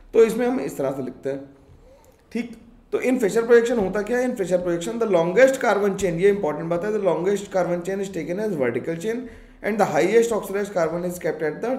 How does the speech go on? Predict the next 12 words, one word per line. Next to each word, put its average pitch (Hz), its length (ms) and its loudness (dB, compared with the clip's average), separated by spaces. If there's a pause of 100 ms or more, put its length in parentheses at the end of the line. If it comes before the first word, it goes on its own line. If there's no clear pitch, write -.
(140)
top। - 180 -14 (1900)
हॉरिजॉन्टल 196 420 4
लाइन 254 180 2
क्या 247 120 4
रिप्रेजेंट 240 360 2
कर 240 100 0
रही 254 100 -2
है? 240 80 2
हॉरिजॉन्टल 190 440 2
लाइन 233 140 -2
represents 202 480 -4
the 220 120 -4